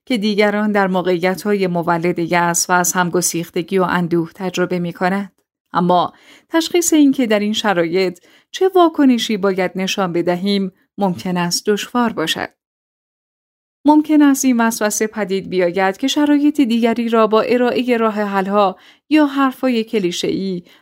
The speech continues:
و به طور کلی با برخوردی بیرونی و عینی اصلاح کنیم. اما یأس و از همگسیختگی و اندوه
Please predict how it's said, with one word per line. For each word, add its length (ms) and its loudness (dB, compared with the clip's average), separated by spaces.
و 80 -2
به 120 4
طور 300 2
کلی 400 2
با 200 4
برخوردی 640 -2
بیرونی 520 -2
و 80 -2
عینی 460 2
اصلاح 380 -4
کنیم. 320 -8
اما 460 4
یأس 380 -2
و 40 0
از 220 0
همگسیختگی 920 -2
و 40 2
اندوه 560 0